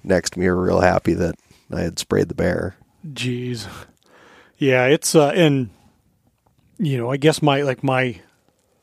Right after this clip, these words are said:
Speaker 2: you know, my first point was that, that none of these handguns are really adequate.
Speaker 1: Yeah.
Speaker 2: You know, and the second point is even, even with a big rifle, like, stuff go,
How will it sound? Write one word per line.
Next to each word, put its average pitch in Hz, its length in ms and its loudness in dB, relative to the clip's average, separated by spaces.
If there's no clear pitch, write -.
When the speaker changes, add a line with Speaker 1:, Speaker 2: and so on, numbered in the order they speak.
Speaker 2:
you 143 100 -4
know, 123 60 -4
my 127 160 -2
first 156 340 0
point 135 300 -2
was 131 140 -4
that, 135 160 0
that 139 220 -8
none 165 240 4
of 156 60 2
these 135 160 -2
handguns 139 440 4
are 123 80 -2
really 127 280 -2
adequate. 127 560 -4
Speaker 1:
Yeah. 85 320 -4
Speaker 2:
You 131 220 -8
know, 113 240 -12
and 123 360 -6
the 127 100 -4
second 160 400 2
point 135 260 -4
is 127 120 -14
even, 147 340 -2
even 185 280 4
with 156 120 6
a 135 40 2
big 139 240 0
rifle, 135 540 0
like, 120 220 -10
stuff - 360 -4
go, 135 200 -6